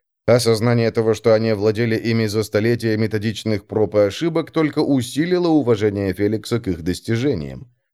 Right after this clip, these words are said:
Это придало ему больше решимости, чем когда-либо сохранить что-то от их цивилизации.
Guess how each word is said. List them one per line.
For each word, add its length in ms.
Это 220
придало 380
ему 260
больше 380
решимости, 640
чем 260
когда-либо 640
сохранить 800
что-то 640
от 120
их 140
цивилизации. 1000